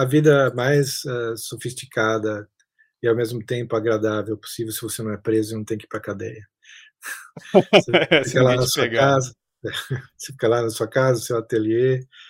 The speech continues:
Speaker 1: estudando os grandes mestres. Apesar desse, não, não estudava os grandes mestres, né? Era tudo pintura contemporânea.
Speaker 2: É,
Speaker 1: Ele
Speaker 2: mais
Speaker 1: era
Speaker 2: os, a, a arte, é, expressionismo abstrato, né? Esse cara
Speaker 1: Era
Speaker 2: da série.
Speaker 1: expressionismo abstrato, né? Mas mesmo assim, eu, eu admiro a habilidade do cara.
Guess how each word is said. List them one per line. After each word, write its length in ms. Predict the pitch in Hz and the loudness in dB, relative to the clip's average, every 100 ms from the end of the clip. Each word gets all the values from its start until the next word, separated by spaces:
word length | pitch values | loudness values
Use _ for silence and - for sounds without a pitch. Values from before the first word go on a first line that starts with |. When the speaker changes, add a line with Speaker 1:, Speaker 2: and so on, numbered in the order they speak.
| - - - - | -20 -20 -20 -18
Speaker 1:
estudando 560 | - 120 110 - 123 | -6 -6 -6 -6 -4
os 100 | 113 | -4
grandes 280 | 107 120 113 | -2 -2 -2
mestres. 500 | 113 104 127 135 - 107 - | -2 0 0 -2 -6 -10 -12
Apesar 240 | - 139 | -4 0
desse, 400 | 127 147 151 123 113 | 4 4 2 -2 -2
não, 260 | 120 113 | -6 -8
não 120 | 123 127 | -4 -4
estudava 400 | 113 113 123 113 | -4 -2 -2 -2
os 80 | |
grandes 280 | 110 117 107 | -4 -4 -4
mestres, 420 | 113 107 95 - | -4 -4 -6 -8
né? 80 | 104 117 | -10 -8
Era 120 | 117 107 | -8 -8
tudo 200 | 117 113 | -8 -6
pintura 300 | 117 110 113 | -6 -4 -4
contemporânea. 640 | 113 110 101 107 104 107 _ _ _ _ _ _ _ _ _ _ _ | -4 -8 -8 -8 -8 -12 _ _ _ _ _ _ _ _ _ _ _
Speaker 2:
É, 100 | 151 | -12
Speaker 1:
Ele 100 | 160 | -6
Speaker 2:
mais 240 | 107 107 104 | -2 -2 -2
Speaker 1:
era 180 | 156 139 | -4 -6
Speaker 2:
os, 300 | 120 - - | -10 -14 -14
a, 120 | 123 _ _ _ _ | -16 _ _ _ _
a 180 | 120 117 | -8 -8
arte, 200 | 113 - | -8 -12
é, 220 | 117 107 107 | -12 -10 -10
expressionismo 560 | - 123 - 117 120 | -10 -14 -10 -8 -8
abstrato, 680 | 123 117 - 135 110 117 - | -8 -10 -12 -6 -4 -4 -8
né? 100 | 104 | -14
Esse 160 | 104 - | -14 -4
cara 200 | 113 107 | 2 2
Speaker 1:
Era 40 | |
Speaker 2:
da 100 | 101 | 0
série. 400 | - - 104 104 | -8 -8 -6 -6
Speaker 1:
expressionismo 180 | 98 101 | -8 -8
abstrato, 640 | 95 - - 98 95 - | -8 -10 -10 -10 -10 -12
né? 120 | 101 | -10
Mas 140 | 113 135 | 2 4
mesmo 160 | 196 | 6
assim, 300 | 214 - 151 113 | 4 4 2 4
eu, 100 | 113 | 0
eu 180 | 139 | 2
admiro 460 | 127 143 170 120 110 | 2 2 2 4 4
a 40 | |
habilidade 440 | 110 107 107 110 107 | 2 -2 -2 -2 -4
do 60 | |
cara. 340 | - 113 113 | -8 -10 -10